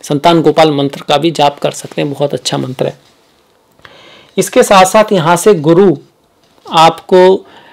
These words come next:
कुछ friends बना सकता है, आपके network को बढ़ाने वाला है, उससे आपको लाभ होगा। अब ये किस पे depend करेगा? Depend करेगा किस ग्रह की मा-, दशा महादशा है। देखिए, मंगल सूर्य की है तो उनके गुण आएंगे, अगर गुरु की है तो इसका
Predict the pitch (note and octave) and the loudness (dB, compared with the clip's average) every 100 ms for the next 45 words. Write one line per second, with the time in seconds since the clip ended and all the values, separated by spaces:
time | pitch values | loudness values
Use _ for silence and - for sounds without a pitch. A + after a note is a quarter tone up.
0 | _ _ _ D#5+ _ _ _ _ - A3+ | _ _ _ -20 _ _ _ _ -4 -2
1 | - - F3 F#3 G3 F#3 F3 F3 E3 - | -2 0 4 4 2 2 2 2 0 2
2 | G3 E3+ G#3 E3+ D#3 E3 E3 - F#3+ D3+ | 2 4 2 4 2 4 2 2 2 4
3 | D3 D3 D#3+ E3 D#3 F#3 A#3 - - E3 | 2 4 4 6 6 6 4 0 2 2
4 | C#3+ - E3+ C#3 C3 C3 B2 - _ _ | 2 2 4 4 2 0 -6 -12 _ _
5 | - - - - _ _ _ _ _ _ | -20 -20 -20 -20 _ _ _ _ _ _
6 | - _ _ _ _ _ F3+ F#3+ A#3 A3 | -20 _ _ _ _ _ 0 2 2 0
7 | - A#3+ G#3+ A3 G#3+ G#3 G#3 G3+ G#3+ F3+ | 0 0 2 4 4 4 4 6 4 4
8 | F3+ G3 G3+ G3 G#3+ A3+ A3+ F#3+ F3+ F3+ | 4 2 4 4 4 4 0 2 4 4
9 | F3+ F3 D#3+ - - _ _ _ _ - | 2 2 2 0 -6 _ _ _ _ -2
10 | F#3+ F#3+ G3 E3+ D3+ D#3 - D#3+ D#3 D#3 | 2 4 4 4 2 0 0 2 2 2
11 | F#3+ G#3 F#3+ F#3 G3 G#3 A3 G#3 G#3 G#3+ | 0 0 2 2 2 2 2 0 2 2
12 | G3 F3 F3 F#3 G3 F#3+ G3 G3 G3+ - | 4 4 4 4 4 4 4 4 2 2
13 | F3 F#3 C#3+ E3+ F#3+ G3 G#3 G3 A#3 G3+ | 2 2 0 0 0 0 2 2 4 0
14 | - G3+ E3+ | 2 2 2